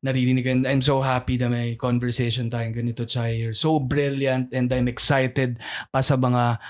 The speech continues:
gagawin mo, sa mga i-share mo pa sa mundo, uh, how you,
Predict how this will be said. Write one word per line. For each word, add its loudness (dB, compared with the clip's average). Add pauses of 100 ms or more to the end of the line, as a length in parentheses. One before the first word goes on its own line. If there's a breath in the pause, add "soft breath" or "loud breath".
gagawin 2
mo, 0 (240 loud breath)
sa 0
mga 4
i-share 2
mo 0
pa 0
sa 0
mundo, 2 (400 loud breath)
uh, 2 (100)
how 4
you, 2